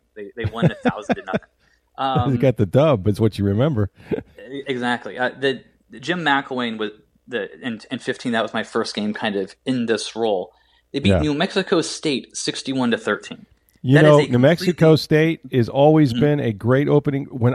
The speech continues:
Speaker 2: I covered the Gators a hundred years ago,
Speaker 1: <laughs>
Speaker 2: we opened with New Mexico. We, the Gators opened. We, they opened with New Mexico State,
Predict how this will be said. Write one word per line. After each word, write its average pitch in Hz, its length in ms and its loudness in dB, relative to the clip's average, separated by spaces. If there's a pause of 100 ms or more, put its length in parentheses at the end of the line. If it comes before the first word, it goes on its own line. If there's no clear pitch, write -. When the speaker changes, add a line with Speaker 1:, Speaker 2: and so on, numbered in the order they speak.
Speaker 2:
I 160 260 2
covered 117 320 2
the 107 80 2
Gators 95 420 2
a 107 120 -4
hundred 110 360 0
years 98 240 2
ago, 92 420 2
Speaker 1:
<laughs> 107 60 -8
Speaker 2:
we 113 220 2
opened 139 600 4
with 107 180 0
New 107 120 2
Mexico. 113 600 0
We, 95 380 -4
the 92 180 -6
Gators 85 400 -2
opened. 80 320 -6
We, 107 100 -4
they 113 180 2
opened 127 400 0
with 110 280 2
New 110 60 0
Mexico 107 460 -2
State, 113 360 -4